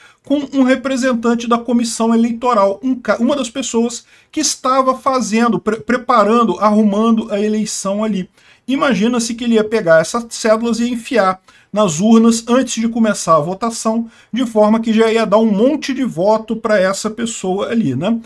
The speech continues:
Agora, repara o que tá acontecendo aqui.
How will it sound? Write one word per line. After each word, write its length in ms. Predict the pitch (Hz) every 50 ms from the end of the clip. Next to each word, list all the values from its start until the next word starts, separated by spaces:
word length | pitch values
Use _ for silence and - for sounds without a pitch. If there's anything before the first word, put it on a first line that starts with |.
| - - - - _ _ _
Agora, 320 | - - 277 277 285 - - -
repara 500 | 190 262 330 320 - - 302 339 330 330
o 60 | -
que 120 | - 294
tá 160 | - - 269
acontecendo 680 | 269 - - 269 254 254 262 240 - - - 220 220 226
aqui. 320 | 214 220 - - 113 -